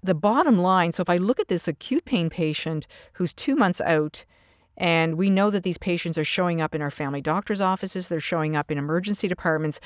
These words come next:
how we work with the, uh, specialty supports is gonna become really important because we need to send the same messaging to these patients. We need to make sure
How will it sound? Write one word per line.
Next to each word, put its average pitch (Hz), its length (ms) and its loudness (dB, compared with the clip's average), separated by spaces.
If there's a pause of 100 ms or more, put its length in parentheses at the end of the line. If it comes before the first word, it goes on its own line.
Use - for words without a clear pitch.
(280)
how 247 420 2
we 240 240 6
work 160 680 0 (480)
with 170 560 2
the, 175 640 0
uh, 151 240 0
specialty - 640 -2
supports 180 720 0
is 170 160 -2
gonna 160 180 -2
become 151 400 -4
really 156 300 2
important 135 480 -4
because 151 360 -2 (840)
we 202 240 4
need 208 420 6
to 190 220 0 (260)
send 175 300 2
the 170 80 -2
same 160 340 0
messaging 220 480 2
to 226 100 -2
these 208 220 -2
patients. 214 540 -4 (440)
We 190 200 2
need 202 260 6
to 220 120 0
make 190 220 2
sure 160 600 2